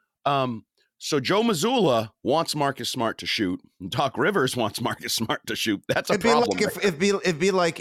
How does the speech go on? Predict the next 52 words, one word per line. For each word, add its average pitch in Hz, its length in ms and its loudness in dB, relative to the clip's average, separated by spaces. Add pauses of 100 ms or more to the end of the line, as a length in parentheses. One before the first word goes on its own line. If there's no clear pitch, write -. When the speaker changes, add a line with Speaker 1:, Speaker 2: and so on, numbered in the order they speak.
Speaker 2:
if, - 260 -2
if - 220 -2 (100)
Doc 165 260 0
Rivers 156 300 2
drew 156 160 2
up 151 80 -2
a 143 80 -2
play, 147 220 0
and 123 80 -2
he 185 80 0
was 190 120 -2
great 175 460 0 (400)
all 139 160 4
those 139 220 2
years 135 160 2
with 120 100 -2
the 110 60 0
Celtics, 107 340 -2
still 175 300 0
is. 120 300 0 (420)
Uh, 95 260 0
but 117 160 -2
I 135 100 0
remember 147 520 0
how 127 240 -2
good 135 260 0
he 139 100 -2
was 113 320 0
at 104 120 -6
calling 113 320 0
a 117 40 -4
timeout 110 440 0
in 104 80 -6
key 117 180 -4
moments 117 380 -2
and 101 120 -6
drawing 110 520 0
up 113 180 -2
a 95 60 0
great 110 260 0
entry 110 300 -4
pass 92 340 -2
and 95 160 -6
play 135 240 0
for 101 240 0
a 98 60 0
necessary 95 560 -2
bucket. - 340 -4 (1120)
If 127 180 0
he 185 160 2
decided 160 640 0
to 113 420 0